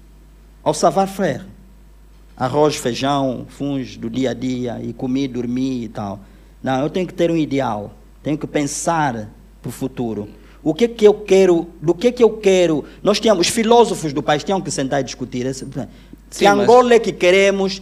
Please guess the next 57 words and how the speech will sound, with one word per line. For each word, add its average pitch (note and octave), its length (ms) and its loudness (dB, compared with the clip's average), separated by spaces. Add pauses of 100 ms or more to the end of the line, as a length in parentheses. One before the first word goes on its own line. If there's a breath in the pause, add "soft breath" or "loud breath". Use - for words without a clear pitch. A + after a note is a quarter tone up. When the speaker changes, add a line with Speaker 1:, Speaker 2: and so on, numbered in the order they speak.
Speaker 1:
em D#3+ 140 -2
dois F#3+ 160 2
mil E3+ 160 0
e D#3+ 60 0
duzentos? B2+ 680 -4
Speaker 2:
Uhum. E2+ 320 -10
Speaker 1:
Nenhum G3 240 2
de F#3 100 -2
nós F3+ 220 4
estará D3+ 280 2
aqui E3 140 -4
em D#3 80 0
dois D#3 180 0
mil C#3+ 120 -4
e C3+ 60 -6
duzentos. A#2 320 -8
Speaker 2:
Mas F2+ 100 -6
tem - 140 -6
que C3+ 40 0
ter C#3 80 0
Speaker 1:
Mas C#3+ 220 6 (160)
Speaker 2:
capacidade F#2 400 -4
para. - 320 -8 (160)
Speaker 1:
temos C#3 320 -2
que D#3+ 80 -4
pensar G3 420 2
nisso, G#3+ 440 -2
Speaker 2:
E F#2+ 100 -2
agora, F#2+ 320 2
Speaker 1:
não F#2 60 0
é? - 40 0
Speaker 2:
o, F2 180 -8
o, G#2+ 80 0
e A2 120 0
o, G#2+ 80 -2
e G2+ 140 0
a G2+ 40 0
educação A2 640 -4
e G2 80 -4
o F2+ 100 -4
M F#2 80 -6
P F2+ 80 -8
L D#2 120 -6
A, C2+ 60 -8
a C2 40 -10
estratégia? E2 460 -6
Speaker 1:
A - 20 2
educação, F3+ 580 2
Speaker 2:
Sim, C#3 200 -2
Speaker 1:
sim. A2 80 -8
Speaker 2:
sim. - 60 -12 (460)
Speaker 1:
Eu, C#3+ 180 2
eu A#2+ 80 -4
queria, C3+ 420 0
queria C3+ 240 -2
lá B2 160 -2
chegar. - 400 -10